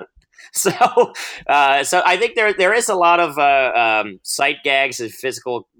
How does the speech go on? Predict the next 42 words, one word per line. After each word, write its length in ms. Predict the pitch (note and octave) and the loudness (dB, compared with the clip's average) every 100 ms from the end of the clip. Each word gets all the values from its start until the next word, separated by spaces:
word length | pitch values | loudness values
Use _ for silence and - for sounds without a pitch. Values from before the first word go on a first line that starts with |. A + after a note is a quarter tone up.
| _ | _
comedy 480 | - A#2+ A#2 A#2 A2 | -4 -2 -2 -4 -4
in 120 | A2+ | -4
it, 200 | A2 G#2+ - _ G#2 | -6 -8 -12 _ -2
uh, 380 | G2+ F#2+ F#2+ F2+ | 0 2 0 -2
and, 520 | G#2+ G#2 G#2 G2+ F#2+ - _ _ _ _ _ _ | -2 0 -2 -4 -8 -14 _ _ _ _ _ _
uh, 440 | G#2 G2 F#2+ F#2+ F2 | 0 2 2 0 0
I 140 | A2+ | -2
think 200 | - E3 - | -2 -6 -4
all 280 | - C#3 D3 | 0 2 2
of 80 | C3+ | -2
us 240 | B2 - - | -4 -6 -10
sort 140 | A#2 | -8
of 80 | G#2+ | -6
have 160 | A#2 G#2+ | -6 -6
our 100 | G2 | -6
different, 460 | A2 - G#2+ F2+ _ _ _ | -8 -6 -10 -10 _ _ _
uh, 240 | G2 F#2 | -2 0
strengths. 460 | F#2 - A#2 A2 G2+ | -2 -2 -2 -2 -4
I 80 | F2+ | -6
think, 340 | G#2 G2 - - | -6 -10 -10 -2
um, 460 | F#2+ F2 E2+ D#2 _ _ _ _ _ | 0 0 -2 -10 _ _ _ _ _
uh, 280 | F#2+ F2 F2 - _ - | -2 -2 -2 -8 _ -18
John 280 | G2 B2+ C#3 | -2 0 2
and 140 | C3+ A#2 | 0 -2
Emily 320 | A#2+ A#2+ A#2 | -2 0 0
are 80 | G#2 | 0
just, 160 | G2 | -2
like, 140 | F#2+ - | -4 -6
churning 440 | - A2 A2 G#2 | -6 -4 -4 -2
out 240 | G2 G2+ - _ - | -2 -2 -4 _ -10
things 320 | - G2+ G2+ - | -6 -4 -6 -8
constantly, 580 | G#2 G2 G2 A2 G#2+ G#2+ | -4 -4 -4 -6 -4 -4
and 100 | F#2+ | -4
I 60 | |
think 200 | G2 G2 | -6 -10
Calvin 360 | - G2+ G#2 G2+ | -2 -2 -2 -4
and 100 | G2+ | -2
I 140 | G2 | -2
are 100 | F#2+ | -2
much 260 | F#2 F#2+ - | -4 -6 -4
more 220 | F#2+ F#2 | -4 -2
like, 260 | F2+ E2 | -2 -2